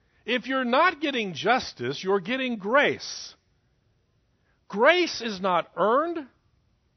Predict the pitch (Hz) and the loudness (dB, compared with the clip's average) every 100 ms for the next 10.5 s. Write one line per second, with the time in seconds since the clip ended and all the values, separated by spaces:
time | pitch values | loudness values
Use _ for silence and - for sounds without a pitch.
0 | _ _ _ _ - 175 170 147 156 143 | _ _ _ _ -8 -4 -4 0 0 0
1 | 120 135 208 247 - 330 339 - _ _ | -4 0 2 0 -2 -6 -6 -12 _ _
2 | _ _ _ _ _ _ _ _ - 208 | _ _ _ _ _ _ _ _ -8 -4
3 | 208 208 190 117 202 262 247 247 254 214 | 0 0 -2 -6 0 2 2 2 0 0
4 | 185 - - 240 240 165 165 147 202 285 | -4 -8 0 0 0 -6 -10 -6 -4 -4
5 | 339 - _ _ _ - 208 247 - - | -6 -10 _ _ _ -4 -2 -2 -6 -20
6 | _ _ 123 208 233 147 92 - - - | _ _ -8 0 0 0 -4 -14 -14 -16
7 | - _ _ _ _ _ _ _ _ _ | -20 _ _ _ _ _ _ _ _ _
8 | _ _ _ _ _ _ _ _ 113 285 | _ _ _ _ _ _ _ _ -4 0
9 | 339 330 269 240 277 247 220 196 156 131 | 2 2 0 0 0 2 0 0 -2 -4
10 | 160 311 123 165 | 0 2 0 -4